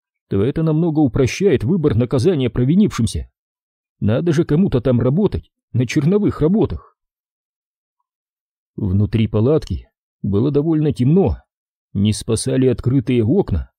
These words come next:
да и от одёрнутого полога входа тоже много света не было, но спартанскую обстановку разглядеть можно было. Хотя даже при минимуме вещей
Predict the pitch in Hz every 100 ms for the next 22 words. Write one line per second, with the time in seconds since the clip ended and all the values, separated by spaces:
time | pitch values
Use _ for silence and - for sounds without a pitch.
0 | _ _ _ - 104 107 117 117 107 110
1 | 135 120 123 120 113 - 135 120 113 -
2 | 196 104 67 - _ _ _ - 127 113
3 | 120 120 120 113 113 127 120 123 123 123
4 | 117 82 60 _ _ _ _ 107 110 -
5 | 120 - 147 135 - 135 - - 127 151
6 | - 123 117 98 123 131 156 120 170 143
7 | 151 175 117 64 - _ _ _ _ _
8 | _ _ _ 110 95 110 101 117 98 107
9 | 107 127 175 117 110 107 107 - 190 127
10 | 65